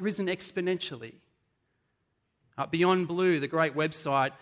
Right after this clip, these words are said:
and great association that helps people struggling with mental illness, says that one in three women and one in five women will be diagnosed, will suffer from anxiety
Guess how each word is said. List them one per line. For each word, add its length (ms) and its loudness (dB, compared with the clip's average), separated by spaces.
and 140 -2
great 180 2
association 720 -2
that 100 -4
helps 300 -4
people 300 -6
struggling 500 0
with 140 -4
mental 400 -4
illness, 260 -2
says 220 -4
that 120 -4
one 160 2
in 140 0
three 300 -2
women 360 0
and 200 -4
one 120 0
in 140 -4
five 420 0
women 300 0
will 100 -6
be 140 -6
diagnosed, 640 -2
will 80 -12
suffer 400 -6
from 180 -10
anxiety 600 -4